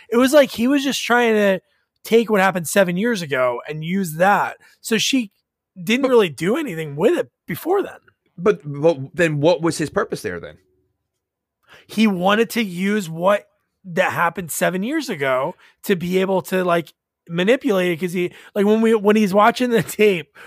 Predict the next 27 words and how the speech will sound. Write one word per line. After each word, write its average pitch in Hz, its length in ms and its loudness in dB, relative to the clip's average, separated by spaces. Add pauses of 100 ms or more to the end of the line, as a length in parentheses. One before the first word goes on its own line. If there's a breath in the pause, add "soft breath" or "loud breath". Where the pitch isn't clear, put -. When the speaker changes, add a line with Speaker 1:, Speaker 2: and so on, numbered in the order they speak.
Speaker 1:
which 233 200 2
is 254 120 0
so 247 180 6
ridiculous 208 580 0
that 160 160 2
he 165 200 -4
filmed 226 580 0
her, 214 440 0 (420 soft breath)
uh, 175 220 2
doing 202 580 0
the 190 260 0
matchbook, 165 600 -2 (200)
and 170 260 0 (260 soft breath)
within 190 340 2
sec-, - 320 0
in 240 200 -4
the 285 140 0
house 226 300 2
when 196 140 -2
other 202 160 0
people 202 180 -6
were 175 140 -2
there, 180 280 2 (200 soft breath)
he's 214 240 0
recording 208 440 4
a 190 80 2
voiceover 208 720 2